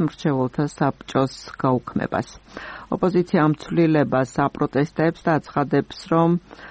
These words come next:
ა, პროექტის თავდაპირველი ვერსიისგან განსხვავებულია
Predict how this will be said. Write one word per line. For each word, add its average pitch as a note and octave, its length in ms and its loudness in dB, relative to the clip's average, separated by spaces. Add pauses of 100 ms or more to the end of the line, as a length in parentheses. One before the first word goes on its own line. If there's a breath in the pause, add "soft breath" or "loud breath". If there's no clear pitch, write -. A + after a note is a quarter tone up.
(140 loud breath)
ა, D3+ 140 0 (140)
პროექტის D3 560 0
თავდაპირველი D3 800 2
ვერსიისგან C#3+ 880 2
განსხვავებულია C3 1160 2